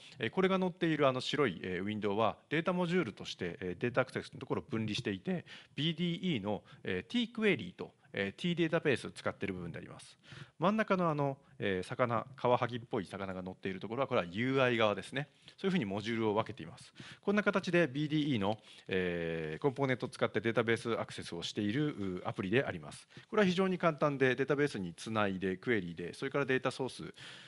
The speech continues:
えー、を使ってですね、このユーアイ側に対して、えー、データを表示させているというものであります。えー、それでは実際のデモに入っていきたいと思います。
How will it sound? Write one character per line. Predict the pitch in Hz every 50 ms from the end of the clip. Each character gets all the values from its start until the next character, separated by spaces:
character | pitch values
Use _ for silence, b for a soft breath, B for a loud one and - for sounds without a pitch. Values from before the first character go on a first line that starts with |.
| B B
え | - 101
ー、 | 95 92 92 98 -
を | 156 156 147
使 | - - - 127
っ | 120
て | - 117
で | - -
す | - -
ね、 | 113 113 104
こ | - - 117
の | 110 104 104 - 107 101 95
ユ | 95 107 113 117 117
ー |
ア | 107 107
イ | 107
側 | 101 113 110 110
に | 107 101
対 | - 127 120 98 85
し | - - -
て、 | - - 160 165 170 147 -
え | 101 95
ー、 | 90
デ | 98 104 98
ー |
タ | - 110
を |
表 | 101 -
示 | 107 104 101 -
さ | - 92
せ | - -
て | 90
い | 87
る | - - _ _ _ _ _ _ _ -
と | 190
い | 208
う | 208
も | 185 175
の | 151
で | - -
あ | - -
り | - -
ま | - -
す。 | - - - - _ _ _ _ B B B B B B B B B B B -
え | 95 92
ー、 | 92
そ | - 151
れ | 156 165
で | 165
は | 147 107
実 | - 85 - -
際 | - 87 90
の | 90 98 104 -
デ | 117
モ | 120 117 98
に | 95 110 139
入 | 127 - 95 80
っ |
て | - - _ - 120
い | 123
き | - -
た | - 113
い | 104
と | - 92
思 | 87 85 82
い | 92
ま | 90 90 95
す。 | - - -